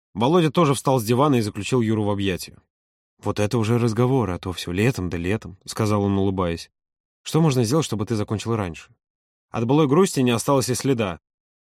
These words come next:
«Вернуться к жизни по графику». «Завтра вернёшься», сказал Володя, разворачивая и толкая его на диван. «Всё завтра». Юра неловко плюхнулся и рассмеялся.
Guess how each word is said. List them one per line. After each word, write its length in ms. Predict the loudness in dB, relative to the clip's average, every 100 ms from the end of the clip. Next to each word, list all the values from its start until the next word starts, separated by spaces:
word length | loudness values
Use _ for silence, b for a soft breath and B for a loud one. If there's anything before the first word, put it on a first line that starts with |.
| _ _
«Вернуться 600 | -14 -4 0 4 2 2
к 20 | 2
жизни 260 | 2 2
по 120 | 0
графику». 540 | 4 4 2 -4 -16 -16 _ _ _ _ _ _ _
«Завтра 360 | -4 -4 -4 -10
вернёшься», 500 | -8 -8 -12 -14 -20 _ -8
сказал 300 | -2 2 2
Володя, 340 | 2 2 2
разворачивая 500 | 0 2 0 0 -4
и 20 |
толкая 300 | -4 -2 0
его 160 | 0 0
на 140 | -2
диван. 380 | -2 -2 -4 -8 _ _ _ _
«Всё 360 | -16 -10 -6 -4
завтра». 440 | -6 -8 -10 -20 _ _ _ _ _ _ -2
Юра 240 | 2 4
неловко 420 | 4 4 4 0
плюхнулся 500 | 0 0 2 0 2
и 40 | 0
рассмеялся. 640 | 0 0 2 0 -4 -12